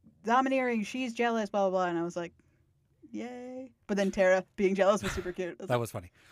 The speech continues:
Speaker 2: Well, they went,
Speaker 1: "Amazing."
Speaker 2: I felt like they went out of their way. Like, every <laughs> scene with Anya was almost just like, again, it's something Anya would do, which is like, "I'm, I'm so open and I'm letting my boyfriend dance with
Speaker 1: Yeah.
Speaker 2: Buffy. I,
Speaker 1: I'm
Speaker 2: I just,
Speaker 1: okay with this.
Speaker 2: I'm okay with it." And it's like, "Oh, okay."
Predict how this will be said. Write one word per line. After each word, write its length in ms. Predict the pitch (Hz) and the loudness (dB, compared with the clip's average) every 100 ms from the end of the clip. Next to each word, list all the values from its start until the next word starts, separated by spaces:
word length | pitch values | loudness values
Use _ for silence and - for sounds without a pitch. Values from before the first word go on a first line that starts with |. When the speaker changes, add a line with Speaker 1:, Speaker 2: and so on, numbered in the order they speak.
| - | 2
Speaker 2:
Well, 100 | 185 | 4
they 80 | 226 | 6
went, 160 | 277 | 6
Speaker 1:
"Amazing." 120 | 240 - | 4 4
Speaker 2:
I 60 | |
felt 180 | - 247 | 4 4
like 120 | 247 | 4
they 80 | 196 | 4
went 180 | 165 151 | 2 2
out 100 | 147 | 2
of 60 | 131 | 2
their 100 | 120 | 2
way. 300 | 170 143 110 | 2 2 0
Like, 240 | 117 113 131 | -2 -4 -4
every 240 | 143 175 | -4 -4
<laughs> 20 | |
scene 240 | - 170 160 | -4 -2 0
with 180 | 139 123 | 0 -2
Anya 300 | 123 156 113 | -4 -2 -4
was 140 | 107 | -2
almost 260 | 113 113 - | -2 -4 -6
just 140 | 104 | -8
like, 180 | 117 104 - - - - | -8 -8 -14 -20 -20 -10
again, 300 | 151 147 147 | -4 0 0
it's 100 | 110 | -2
something 240 | - 127 117 | -4 -4 -4
Anya 220 | 117 113 | -4 -4
would 120 | 107 | -4
do, 160 | 104 139 | -2 -2
which 160 | 107 - | -2 -6
is 100 | 107 | -6
like, 200 | 104 101 - - - | -6 -8 -14 -18 -2
"I'm, 240 | 214 208 - | 0 0 0
I'm 160 | 220 | 0
so 180 | 208 104 | 2 0
open 280 | 127 - 95 | 0 0 -4
and 120 | 107 | -4
I'm 120 | 143 | -4
letting 240 | 156 113 113 | -4 -4 -4
my 120 | 123 | -4
boyfriend 460 | 131 165 104 101 | -4 -8 -8 -8
dance 180 | 98 113 | -8 -6
with 80 | 185 | -2
Speaker 1:
Yeah. 40 | 190 | 2
Speaker 2:
Buffy. 320 | 226 131 92 - - | 2 0 -10 -16 -2
I, 120 | 196 | 4
Speaker 1:
I'm 60 | 226 | 8
Speaker 2:
I 140 | 466 | 10
just, 200 | 381 - | 10 10
Speaker 1:
okay 120 | 392 | 6
with 120 | 226 175 | 4 2
this. 80 | |
Speaker 2:
I'm 140 | 220 330 | 2 4
okay 240 | 196 233 | 2 2
with 160 | 240 147 | 0 -2
it." 40 | |
And 100 | 117 | -2
it's 100 | 117 | -2
like, 180 | 123 - | -4 -4
"Oh, 280 | 147 143 113 123 | -4 -4 -4 -8
okay." 260 | - 101 | -8 -10